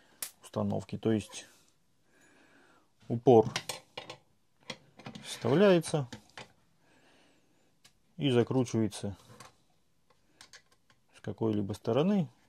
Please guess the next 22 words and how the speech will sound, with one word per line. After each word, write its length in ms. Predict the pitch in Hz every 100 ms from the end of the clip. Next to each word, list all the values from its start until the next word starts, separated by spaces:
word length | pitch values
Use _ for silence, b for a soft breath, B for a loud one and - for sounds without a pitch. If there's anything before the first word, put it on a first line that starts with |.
| -
Можно 320 | 127 127 117
с 60 | 131
двух, 320 | 208 190 -
если 200 | 120 123
найдете 400 | 123 123 117 117
еще 200 | - 117
один 180 | 110 107
такой 280 | 107 107
же 120 | 104 107
винт. 320 | 104 104 -
Но 240 | 120 131 120
в 100 | -
комплекте 500 | 117 165 147 - 113
идет 200 | 120 -
всего 260 | 104 107
лишь 220 | 104 - - -
один. 420 | 113 104 98 98 - _ _ b b b b b b b b b b b b b b _ _ _ _ _ -
Для 140 | 113
чего 300 | 131 190 202
нужно 380 | 170 165 160 147
вот 160 | 156 214
это? 320 | 196 151